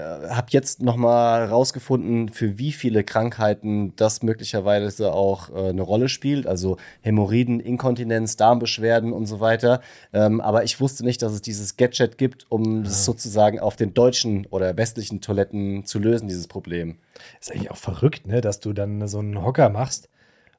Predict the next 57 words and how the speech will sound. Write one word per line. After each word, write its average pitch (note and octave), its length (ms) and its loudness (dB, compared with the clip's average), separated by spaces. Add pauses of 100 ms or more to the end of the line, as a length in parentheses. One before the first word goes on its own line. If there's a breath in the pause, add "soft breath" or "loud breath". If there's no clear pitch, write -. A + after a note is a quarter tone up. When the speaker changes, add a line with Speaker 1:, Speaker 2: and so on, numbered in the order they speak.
(120)
Speaker 2:
und G#2+ 140 2
das G#2 140 -2
einzig B2+ 340 0
Neue C3+ 220 6
an C3+ 80 4
diesem A#2 200 0
Hocker C3+ 240 0
ist, B2+ 180 -2
dass A2+ 120 -2
er G#2+ 80 -2
halb B2 220 2
rund D3 220 2
ist, - 360 -6
dass A2 160 -2
du A#2+ 280 -2
den A#2 220 -4
halt A#2+ 140 -2
nach B2 140 -4
hinten F#3+ 240 4
schieben A2 220 -8
kannst, G#2+ 220 -6
weil A2+ 120 -6
du - 40 -16
kannst - 140 -10
eigentlich C3 240 -6
auch C3 60 -6
jeden C3+ 400 -4
anderen C#3+ 280 0
Hocker A2 200 -6
nehmen. A2+ 260 -2 (560 soft breath)
Speaker 1:
Ja, F#3+ 200 8
aber A#2+ 120 4
du A#2+ 80 0
kannst D3 280 -2
halt C#3 100 0
einen A#2+ 100 -2
normalen A2+ 460 2
Hocker D3 160 -2
nicht C3+ 180 -2
so B2+ 100 -6
nah A#2 220 -2
ranschieben. E3 480 4
Speaker 2:
Ja, F#3+ 60 10
Speaker 1:
Du G3 80 10
Speaker 2:
ja. E3+ 140 6
Speaker 1:
bräuchtest A2+ 300 0
halt B2+ 200 -2
zwei. B2 440 2
Also F#2+ 280 -6
wir G#2+ 100 -2
haben A2+ 220 0
bei G#2+ 180 2
uns A2+ 260 -2
im, G2 220 -6
im G2 220 -6
Bad G#2+ 260 4
so, G#2 320 0